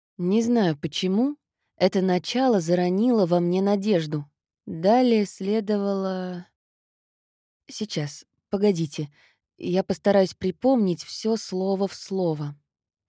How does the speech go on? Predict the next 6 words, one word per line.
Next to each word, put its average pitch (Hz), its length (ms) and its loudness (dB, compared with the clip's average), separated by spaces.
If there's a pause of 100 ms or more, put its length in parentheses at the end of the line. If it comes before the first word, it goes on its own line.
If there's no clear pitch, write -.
(680)
«Дорогая 214 1040 0 (180)
кузина 185 680 0
Маргарет 170 800 0
Доусон, 151 640 0 (640)
с 160 160 -12
большим 175 560 0